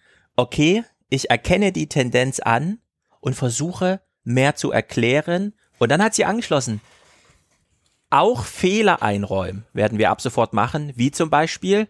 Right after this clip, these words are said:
wir haben uns zu lange darauf verlassen, dass Dublin zwei als dieses Abkommen,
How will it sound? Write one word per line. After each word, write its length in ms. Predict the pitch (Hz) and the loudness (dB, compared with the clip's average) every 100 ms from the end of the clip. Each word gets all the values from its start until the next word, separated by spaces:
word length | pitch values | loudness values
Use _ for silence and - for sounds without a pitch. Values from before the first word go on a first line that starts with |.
| _ _ | _ _
wir 140 | - 110 | -2 2
haben 200 | 135 147 | 0 0
uns 200 | 127 - | -8 -4
zu 100 | 117 | 0
lange 460 | 107 120 151 185 _ _ _ _ | 2 2 -2 -6 _ _ _ _
darauf 260 | - 117 117 | -2 2 2
verlassen, 440 | 117 104 117 - | 2 2 0 -2
dass 160 | 120 107 | -6 0
Dublin 340 | 120 - 101 | 0 0 -6
zwei 460 | 101 - 104 120 131 | -4 -2 2 2 2
als 180 | 110 - | -2 -4
dieses 320 | 110 104 104 | -8 -8 -6
Abkommen, 500 | 117 - - 117 113 | -6 -2 0 2 0